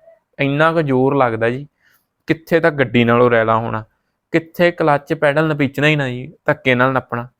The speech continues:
ਤਾਂ ਉਹ ਗੱਲ ਹੈ ਵੀ ਬੰਦਾ ਥੱਕਦਾ ਹੈ, ਤਾਂ ਕੰਫਰਟੇਬਲ ਚੀਜ਼ ਹੋਏਗੀ ਤਾਂ ਉਹਨੂੰ ਹੀ ਲਵੇਗਾ। ਜੇ ਅਗਲੇ ਨੇ ਛੇ ਸੱਤ ਲੱਖ ਲਾਉਣਾ ਵੀ ਆ,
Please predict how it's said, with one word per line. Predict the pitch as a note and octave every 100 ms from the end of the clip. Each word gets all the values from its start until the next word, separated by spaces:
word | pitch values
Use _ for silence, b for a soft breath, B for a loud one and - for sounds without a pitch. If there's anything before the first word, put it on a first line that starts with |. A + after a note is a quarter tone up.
| _ _ _ _ -
ਤਾਂ | C#3+ E3+ _ _ _
ਉਹ | D#3 F3+ G#3
ਗੱਲ | F3+ C#3+
ਹੈ | A#2+ D#3+ b b b
ਵੀ | C3+ F3+ G3 D3
ਬੰਦਾ | C3+ C3 D3 G3+
ਥੱਕਦਾ | - D3 - D#3 C#3+
ਹੈ, | G#2 - _ _ _ _ _ D3+
ਤਾਂ | D#3+
ਕੰਫਰਟੇਬਲ | D#3+ C#3 B2 D#3+ D#3 D#3 D3+
ਚੀਜ਼ | D3 C#3+ C3+
ਹੋਏਗੀ | C#3 A#2 B2+
ਤਾਂ | -
ਉਹਨੂੰ | - B2+ C3
ਹੀ | D3+
ਲਵੇਗਾ। | A#2+ A2 B2+ C3+ C#3+ - _
ਜੇ | C3+
ਅਗਲੇ | B2 B2+
ਨੇ | C3
ਛੇ | B2+ B2 B2
ਸੱਤ | B2 A#2+ B2
ਲੱਖ | A#2 A2+
ਲਾਉਣਾ | A#2 A2 A2 B2+
ਵੀ | A#2+ A2+ G#2
ਆ, | A2